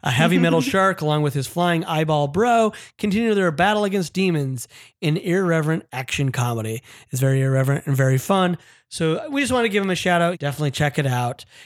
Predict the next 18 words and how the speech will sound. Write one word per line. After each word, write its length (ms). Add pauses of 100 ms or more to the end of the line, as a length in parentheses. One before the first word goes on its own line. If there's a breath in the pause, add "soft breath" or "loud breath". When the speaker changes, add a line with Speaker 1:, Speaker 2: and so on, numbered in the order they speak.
Speaker 1:
You 80
can 80
go 140
to 40
their 140
Kickstarter. 920 (300 loud breath)
Um, 380 (180)
I 40
don't 140
have 160
the 80
link 260
exactly 500
right 220
now, 240
but 140
you 120
know, 180